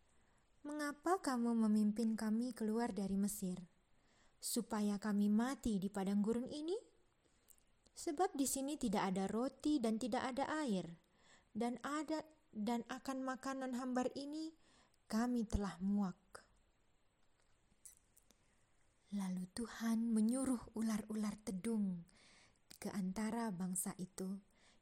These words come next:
yang memagut mereka, sehingga banyak dari orang Israel yang mati. Kemudian datanglah bangsa itu mendapatkan Musa dan berkata,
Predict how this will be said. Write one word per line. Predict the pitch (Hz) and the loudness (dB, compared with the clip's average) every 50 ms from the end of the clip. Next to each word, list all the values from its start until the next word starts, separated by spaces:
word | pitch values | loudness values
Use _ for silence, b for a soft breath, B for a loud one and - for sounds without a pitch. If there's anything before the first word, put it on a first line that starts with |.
| b - | b -4
yang | 190 190 185 185 | -2 -2 0 0
memagut | 185 180 180 180 180 196 214 214 196 190 285 - - 262 | 0 0 0 0 0 0 0 0 -2 -2 -4 -4 -4 -4
mereka, | 254 233 214 190 190 - - 190 180 185 202 202 - b b b b b b | -4 -2 -2 -4 -6 -8 -10 -10 -8 -8 -8 -10 -14 b b b b b b
sehingga | - - - 175 175 208 196 196 190 202 196 | -4 -4 -2 0 0 0 0 0 0 -2 -4
banyak | 175 170 185 226 240 277 285 302 302 285 - 202 | -6 -4 -6 -6 -4 -6 -6 -8 -8 -8 -6 -4
dari | 196 202 202 196 190 190 - - | -4 -2 -2 -2 -4 -4 -4 -4
orang | 196 196 196 185 | -4 -4 -4 -4
Israel | - 196 185 - 220 208 208 - - 208 202 196 | -4 -4 -4 -4 -4 -4 -6 -4 -4 -4 -4 -2
yang | 196 196 180 175 170 170 | -2 -4 -4 -4 -4 -6
mati. | 170 170 170 - _ - 170 170 180 175 _ _ _ _ _ _ _ _ _ _ _ _ _ _ _ _ _ _ _ _ _ _ _ - - - - - _ B B B B B B B B B B B B _ - | -6 -6 -8 -10 _ -12 -12 -10 -12 -14 _ _ _ _ _ _ _ _ _ _ _ _ _ _ _ _ _ _ _ _ _ _ _ -20 -20 -20 -20 -20 _ B B B B B B B B B B B B _ -6
Kemudian | 285 285 285 285 285 294 294 285 285 | -4 -2 0 2 2 2 2 2 -2
datanglah | 240 247 220 - - 214 208 202 196 202 | -2 -2 -2 -2 -2 -2 0 0 0 0
bangsa | 180 185 190 202 202 - 226 - | -2 -2 -2 0 0 0 -2 -2
itu | - 202 - - 214 214 | -2 -4 -4 -2 -2 0
mendapatkan | 202 196 190 208 202 - 196 - - - 208 202 | 0 0 0 -2 -2 -4 -6 -4 -4 -4 -2 0
Musa | 196 196 196 208 - - - 220 202 | 0 0 0 2 2 2 0 0 -2
dan | 175 190 185 180 175 | -2 -2 -4 -4 -4
berkata, | 190 185 - 208 202 - - 208 170 202 220 | -6 -6 -6 -8 -8 -8 -10 -14 -14 -14 -16